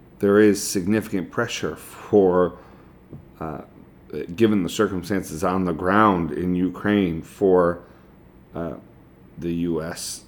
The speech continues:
to move forward with this package. And so we'll see. Uh, we'll see if this week brings additional action here, or if we, uh,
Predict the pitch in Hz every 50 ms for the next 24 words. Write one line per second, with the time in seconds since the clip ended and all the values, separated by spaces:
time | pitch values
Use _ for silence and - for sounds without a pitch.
0 | - - - - - 95 87 87 87 85 - - - - - - - - - -
1 | - - 95 98 98 98 92 - 98 101 117 120 107 82 71 - 85 82 - 87
2 | 80 - - - 95 92 87 - - 73 69 64 - 71 76 76 - - 92 85
3 | 85 87 85 - - - 95 87 82 69 65 - - - - - - - - -
4 | - - - - - 82 78 69 - - 76 80 80 - - - - 98 87 82
5 | 80 78 - - 71 69 - - - - - - - - - - - 90 87 -
6 | - - 104 107 117 110 - - - - - 92 87 85 82 80 82 82 80 -
7 | - - - - - - - - - - - - - - - - - 80 78 -
8 | - 113 110 - 127 123 120 117 120 120 117 113 - - - 120 113 110 113 107
9 | - - - - - - 117 113 110 117 127 139 - - 78 87 90 90 87 -
10 | - 85 85 - - - - 98 90 101 101 95 90 85 85 78 80 80